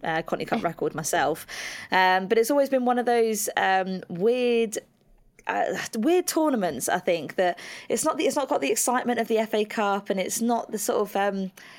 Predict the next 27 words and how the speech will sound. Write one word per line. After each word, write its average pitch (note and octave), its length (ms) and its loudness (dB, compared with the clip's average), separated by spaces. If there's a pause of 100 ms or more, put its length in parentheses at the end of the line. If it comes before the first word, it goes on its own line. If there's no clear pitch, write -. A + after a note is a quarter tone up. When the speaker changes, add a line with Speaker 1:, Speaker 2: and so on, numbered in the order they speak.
(160)
Speaker 1:
no C4 200 2
one C#4+ 160 0
really C4 200 0
gets A#3+ 260 -2
that G#3 300 0
excited F#3 600 -2
about D3 400 -2
the E3 60 -4
Conti D#3 340 -6
Cup, - 380 -4
but F#3 100 0
it F#3 100 0
still A3 280 0
feels G3 320 0
like E3+ 260 0
a E3+ 60 2
lot F3 160 0
of F3 80 -2
teams E3 320 -4
want E3 220 -4
to D#3 100 -6
be D#3 440 -2
involved D#3 680 -2
in D3 200 -2
it. C3 220 -2
I E3+ 60 -4
think, F3 260 -4